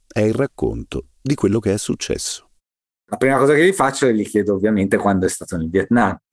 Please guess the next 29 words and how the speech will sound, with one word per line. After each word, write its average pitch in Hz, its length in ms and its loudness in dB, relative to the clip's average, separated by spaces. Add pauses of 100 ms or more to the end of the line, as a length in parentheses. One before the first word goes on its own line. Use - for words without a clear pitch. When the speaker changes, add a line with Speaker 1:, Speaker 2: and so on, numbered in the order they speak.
Speaker 2:
A 101 100 -2
quel 160 200 2
punto 120 380 2
lui 110 340 2
fa 90 200 -2
proprio, 95 340 -4
incrocia 120 460 2
le 104 160 4
braccia, 98 500 0
mi 101 160 2
guarda 101 380 0
così 101 320 0
e 92 140 0
mi 82 120 -4
fa, 78 480 -8 (480)
"Nel 98 160 0
sessantotto." 87 1200 0 (560)
C'erano, 120 720 4
ah, 123 180 2
fra 120 180 2
l'altro 127 260 2
c'erano 117 400 0
molte 113 360 2
berrette 98 560 0 (100)
in 87 40 -18
Vietnam, 82 880 -8 (360)
ne 101 120 -2
giravano 117 500 2
molte. 98 640 -2